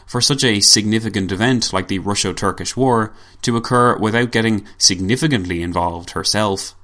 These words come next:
It is important to be mindful of this fact as the months towards the eventual Russo-Turkish War in eighteen seventy-seven tick by.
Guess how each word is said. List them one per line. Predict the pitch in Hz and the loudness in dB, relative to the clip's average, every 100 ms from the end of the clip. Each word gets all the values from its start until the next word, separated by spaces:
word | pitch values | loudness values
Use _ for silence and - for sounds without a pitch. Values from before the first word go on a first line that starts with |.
| - - - - - - - - - - - - - - - | -20 -20 -20 -20 -20 -20 -20 -20 -20 -20 -20 -20 -20 -20 -4
It | |
is | 147 156 | 0 0
important | 160 151 131 | 2 2 2
to | 131 | 0
be | 123 | 0
mindful | 104 110 131 127 104 | 2 2 0 0 -2
of | 92 | 0
this | 92 - | -2 -2
fact | - 90 - | 0 -2 -4
as | 104 | -6
the | 107 | -2
months | 107 110 - | -2 2 2
towards | - 110 104 | 2 -2 0
the | 113 | 0
eventual | 104 110 110 120 107 | 0 0 0 -2 0
Russo-Turkish | 104 - 107 113 98 95 - | 0 0 -2 -2 -4 -6 -4
War | 95 113 | 0 0
in | 98 | 0
eighteen | 87 - 92 | -4 -6 -2
seventy-seven | 87 90 90 85 117 117 107 | -2 -2 -6 -2 0 0 -2
tick | 98 87 - | -4 -8 -6
by. | 85 92 92 90 | -4 -2 -4 -8